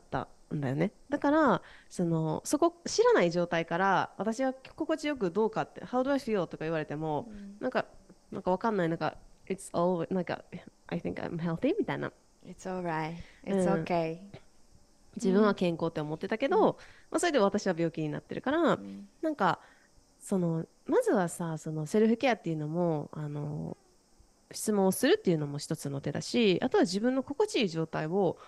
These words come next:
Speaker 2: うん。
Speaker 1: 本当にもう探るっていうのも結構手っ取り早いよね。
Speaker 2: うんうんうん。
Speaker 1: なんか、誰かについてもらうのもそうかもしれないし、
Speaker 2: うん。
Speaker 1: なんか本当の本質的な情報を得て、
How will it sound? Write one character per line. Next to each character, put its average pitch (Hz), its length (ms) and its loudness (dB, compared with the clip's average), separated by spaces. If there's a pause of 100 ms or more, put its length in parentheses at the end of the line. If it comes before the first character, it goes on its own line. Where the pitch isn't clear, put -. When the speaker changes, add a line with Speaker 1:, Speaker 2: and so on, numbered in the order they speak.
(100)
Speaker 2:
う 240 40 -16
ん。 220 180 -14
Speaker 1:
本 320 140 -2
当 330 140 -2
に 311 340 -2 (400)
も 226 360 2
う - 60 -8
探 294 300 0
る 294 60 2
っ 285 60 -4
て - 120 -4
い 170 80 2
う 170 60 0
の 156 100 -4
も 156 280 -4
結 - 260 -8
構 95 320 -2 (400)
手 285 80 0
っ - 20 -8
取 294 180 4
り 247 40 0
早 233 180 2
い 135 60 -4
よ 139 60 -6
ね。 165 180 -6
Speaker 2:
う - 40 -10
ん - 20 -6
う - 40 -6
ん - 40 -6
う - 20 -4
ん。 - 20 0
Speaker 1:
な 175 80 2
ん 160 40 -2
か、 160 180 -4 (720)
誰 175 180 2
か 160 80 0
に 156 80 0
つ 156 100 -4
い 151 60 0
て 170 80 0
も 190 60 4
ら 233 60 6
う - 20 4
の 254 80 4
も 190 60 2
そ 160 100 -4
う 165 40 -2
か - 80 -10
も 151 60 -4
し - 100 -10
れ 170 60 0
な 170 140 -4
い 190 40 -4
し、 262 320 4
Speaker 2:
う - 40 -2
ん。 - 80 -12 (320)
Speaker 1:
な 226 60 0
ん - 20 -8
か - 80 -4
本 294 180 0
当 302 160 0
の 294 80 2
本 339 200 0
質 320 220 -6
的 294 200 -4
な 220 100 0
情 202 180 0
報 202 280 -2
を 196 80 -2
得 - 100 -8
て、 294 420 0